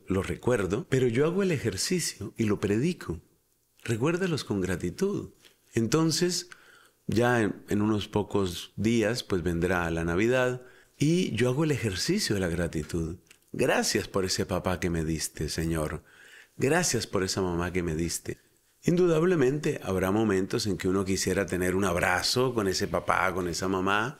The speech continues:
o con esas personas que se nos han ido. Uno quisiera tener ese abrazo, pero al mismo tiempo, pues uno se da cuenta que hay tanto por agradecer. Así que mi primera recomendación es,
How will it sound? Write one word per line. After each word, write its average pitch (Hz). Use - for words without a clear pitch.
o 120
con 139
esas 117
personas 90
que 95
se 90
nos 82
han 82
ido. 90
Uno 180
quisiera 160
tener 92
ese 90
abrazo, 82
pero 165
al 92
mismo 98
tiempo, 92
pues 101
uno 104
se -
da 98
cuenta 104
que 113
hay 110
tanto 120
por 92
agradecer. 80
Así 110
que 135
mi 120
primera 113
recomendación 101
es, 101